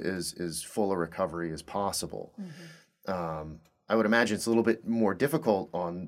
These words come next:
Speaker 1: the psychological response to pain and, and injury, but I wonder if, if there are certain stages, you know, whether it's coping stages or whatnot, that would, that would help to target some of those things.
Speaker 2: Yeah, I mean, I certainly don't see why not. I mean, uh, and,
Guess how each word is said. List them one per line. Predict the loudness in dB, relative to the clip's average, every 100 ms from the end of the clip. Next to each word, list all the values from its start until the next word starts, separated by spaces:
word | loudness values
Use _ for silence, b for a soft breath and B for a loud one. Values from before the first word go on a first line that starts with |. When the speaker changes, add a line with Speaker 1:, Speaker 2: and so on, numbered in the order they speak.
| -8
Speaker 1:
the | -6
psychological | -2 0 0 0 2 2 0 -4
response | -4 -6 -6 -6 -8 -8 -8 -10 -14
to | -10 -10
pain | -10 -12 -10 -10 -10
and, | -10 -12 -10
and | -10 -6
injury, | -6 -6 -10 -12 -8
but | -8 -6
I | -6
wonder | -4 -4 -4
if, | -6 -8 B B B
if | -8 0
there | 0
are | 2
certain | 0 0
stages, | 0 0 0 0 -4 -4 -4
you | -4
know, | -2
whether | -2 -2
it's | -6
coping | -2 -2 -2 -8
stages | -6 -8 -8 -8
or | -4
whatnot, | -4 -4 -6 -8
that | -8
would, | -10 -12 B B B B B 0
that | 0
would | 2
help | 2 2
to | 2 0
target | 0 -2 -4 -8
some | -8
of | -10 -8
those | -10 -8
things. | -12 -14 -16 -20 -20 -20 -12
Speaker 2:
Yeah, | -6 -4
I | -2 -4
mean, | -4 -6
I | -8
certainly | -8 -8 -8 -8
don't | -8 -10
see | -12 -10
why | -10 -10
not. | -8 -6 -6
I | -8
mean, | -12 -14
uh, | -16 -16
and, | -16